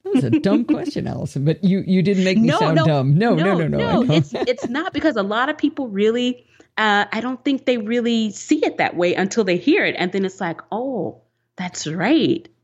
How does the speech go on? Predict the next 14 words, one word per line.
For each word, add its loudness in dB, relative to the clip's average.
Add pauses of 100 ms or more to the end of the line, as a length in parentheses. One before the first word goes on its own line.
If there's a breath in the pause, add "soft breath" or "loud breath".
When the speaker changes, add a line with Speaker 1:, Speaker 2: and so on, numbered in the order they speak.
(160)
Speaker 1:
Well, -2
and 2
it -2
would, 2
Speaker 2:
You 4
know? 2
Speaker 1:
again, 2
it -2
would 2
have 2
to 0
be 0
overt, 0
right? -2